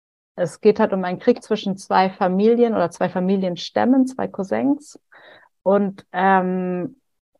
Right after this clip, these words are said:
Arjuna ist halt der beste Bogenschütze und er, er kann halt den Krieg gewinnen, aber es bedeutet, dass er halt seine Familie töten muss. Und hat halt diese Frage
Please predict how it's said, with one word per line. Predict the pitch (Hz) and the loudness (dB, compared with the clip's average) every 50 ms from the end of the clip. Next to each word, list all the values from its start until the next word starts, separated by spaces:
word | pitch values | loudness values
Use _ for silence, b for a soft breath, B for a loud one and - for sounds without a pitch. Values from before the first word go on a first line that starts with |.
| _ - | _ 0
Arjuna | 175 180 165 175 214 220 226 214 196 | 2 2 4 6 6 6 6 6 4
ist | 196 196 | 4 4
halt | 208 190 185 - | 2 2 4 4
der | 190 180 175 170 | 4 4 4 4
beste | 175 185 185 185 - 208 | 4 2 0 0 -2 0
Bogenschütze | 180 - 214 233 233 233 220 220 - 202 190 - - 208 196 185 | 4 6 6 8 8 6 2 2 0 -2 -2 0 0 2 2 2
und | 185 175 - - | 2 -2 -2 2
er, | - 190 185 180 175 - - - _ _ _ _ _ _ _ _ _ _ _ _ _ _ _ _ | 4 6 6 6 4 2 -2 -10 _ _ _ _ _ _ _ _ _ _ _ _ _ _ _ _
er | - - 175 175 - - _ | -2 0 0 0 0 -2 _
kann | - - 214 208 233 | -4 0 2 4 4
halt | 226 202 196 | 4 4 2
den | 185 180 | 0 -2
Krieg | 170 - - 226 214 220 - - 208 - _ _ - | -2 0 2 0 0 0 -4 -18 -20 -20 _ _ -8
gewinnen, | 220 202 175 165 202 214 226 233 233 226 - | -4 -4 0 2 4 4 4 4 0 0 0
aber | - 190 185 185 185 | 0 2 4 4 4
es | 180 180 - | 2 2 -4
bedeutet, | - - 170 - 185 185 196 190 196 196 185 | -12 -4 2 4 4 4 4 2 0 -2 -2
dass | 175 - | -2 0
er | 190 180 | 0 0
halt | 175 175 170 170 | 0 -2 -2 -2
seine | - 175 170 175 175 | -2 -2 -2 -2 -4
Familie | 175 - 180 180 185 190 196 185 190 | -2 -2 -2 0 0 2 0 0 0
töten | - - 160 156 - - - | -2 -4 -4 -4 -4 -6 -6
muss. | - - - - - - _ _ _ _ b b b b b | -6 -6 -6 -8 -12 -16 _ _ _ _ b b b b b
Und | - 180 180 | -2 0 2
hat | 190 196 180 | 2 4 4
halt | 196 185 147 | 2 2 2
diese | 190 185 180 185 | 2 2 2 0
Frage | 170 - - 190 185 185 190 190 196 180 165 | -2 -2 2 4 4 6 6 4 4 2 2